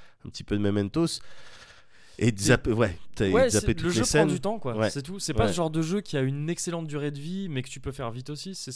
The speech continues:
Speaker 2: un jeu qui doit durer longtemps.
Speaker 1: Ouais.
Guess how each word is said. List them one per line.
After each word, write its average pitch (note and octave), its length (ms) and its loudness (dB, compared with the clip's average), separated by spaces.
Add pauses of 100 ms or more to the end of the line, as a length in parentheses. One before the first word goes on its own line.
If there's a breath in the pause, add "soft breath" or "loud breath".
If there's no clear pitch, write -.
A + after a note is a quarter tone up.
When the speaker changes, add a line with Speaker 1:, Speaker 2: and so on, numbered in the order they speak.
(100)
Speaker 2:
un C3 100 -4
jeu B2 160 -4
qui D#3 320 -12 (420)
doit C3+ 300 0
durer C#3 220 -6
longtemps. B2 220 -10 (160)
Speaker 1:
Ouais. A2 220 0